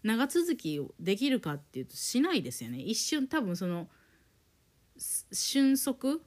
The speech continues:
瞬-、瞬間風速みたいな感じで、その時にわって効果とか結果が、こう、or、もしくは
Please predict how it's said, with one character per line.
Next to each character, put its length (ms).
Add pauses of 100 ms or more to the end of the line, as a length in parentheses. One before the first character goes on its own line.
(320)
瞬-、 380 (400)
瞬 360
間 300
風 240
速 300
み 160
た 180
い 40
な 120
感 240
じ 120
で、 300 (300)
そ 160
の 140
時 240
に 180
わ 160
っ 80
て 200
効 260
果 240
と 140
か 340 (180)
結 300
果 160
が、 280 (460)
こ 380 (300)
う、 60
or、 300 (420)
も 200
し 160
く 140
は 260